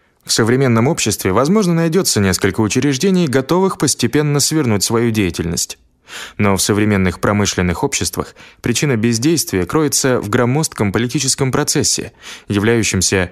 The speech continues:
анахронизмом, поскольку решение любого вопроса могли бы приниматься в доли секунды посредством введения необходимых данных в компьютер.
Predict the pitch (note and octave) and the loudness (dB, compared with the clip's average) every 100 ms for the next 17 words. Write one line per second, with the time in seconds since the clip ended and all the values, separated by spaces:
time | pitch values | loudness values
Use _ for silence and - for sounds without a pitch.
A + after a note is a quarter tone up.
0 | - G#2+ G2+ - A#2 C3+ F2 - - _ | -2 0 0 0 0 0 -4 -10 -16 _
1 | - - - G#2 - G#2 G2 G#2 - A#2 | -18 -18 -4 -4 0 0 2 2 2 2
2 | G2+ G#2+ C3 A2 F2+ E2+ F2 D3 D3 G2 | 2 2 2 2 2 2 0 0 0 -2
3 | E2+ - _ A#2+ B2+ D#3+ B2 A2+ B2+ C3 | -4 -12 _ -2 0 0 2 2 2 0
4 | A#2+ G2+ C3 D3+ C3+ F3 - B2 E2 - | 0 0 0 2 0 -2 -2 -2 -4 -8
5 | _ _ - F2+ A2 A#2 G2 F#2 E2+ G#2 | _ _ -4 0 0 0 0 0 0 0
6 | B2 A#2 F#2 F#2+ - A#2 D#3+ G#2+ F#2 G#2+ | 2 2 2 0 0 0 2 0 2 2
7 | F#2 F2 - - - G#2 F#2 E2 - - | 2 -2 -6 -14 -2 -2 0 -4 -4 -10